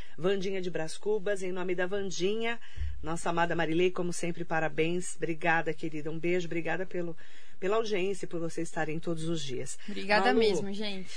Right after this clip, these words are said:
Speaker 1: qual que é a mensagem que a vereadora deixa pra todos que estão acompanhando a gente nesse momento de pandemia tão difícil pra todos nós, com a perda de tantas vidas e o pior, né?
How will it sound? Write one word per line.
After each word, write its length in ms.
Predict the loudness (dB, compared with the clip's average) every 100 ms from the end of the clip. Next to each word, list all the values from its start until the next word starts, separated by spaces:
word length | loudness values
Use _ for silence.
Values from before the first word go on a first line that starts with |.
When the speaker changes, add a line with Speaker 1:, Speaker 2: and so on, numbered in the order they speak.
| -2 -2 0
Speaker 1:
qual 200 | 2 2
que 140 | 4
é 20 | 2
a 20 |
mensagem 500 | 2 0 2 2 0
que 100 | 0
a 40 |
vereadora 500 | 0 0 0 2 0
deixa 400 | 0 0 0 0
pra 140 | -2 -2
todos 240 | -2 -2
que 80 | -2
estão 180 | -2 -2
acompanhando 560 | -2 -2 0 0 -2
a 80 | -2
gente 460 | -2 -2 -2 -2 -2
nesse 200 | -2 -2
momento 340 | 0 0 -2
de 100 | -2
pandemia 540 | -2 -2 0 0 0 0
tão 180 | -2 -2
difícil 380 | -2 -2 -2
pra 120 | -2 -2
todos 300 | -2 -2 -2
nós, 300 | -2 -2 -2
com 80 |
a 40 | -2
perda 280 | -2 -2 -2
de 120 | -2
tantas 360 | -2 -2 -2
vidas 440 | -2 -2 0 -2 -2 -2 -2 -2 -2
e 100 | 0
o 60 | 0
pior, 500 | 0 0 2 2 0
né? 280 | -2 -2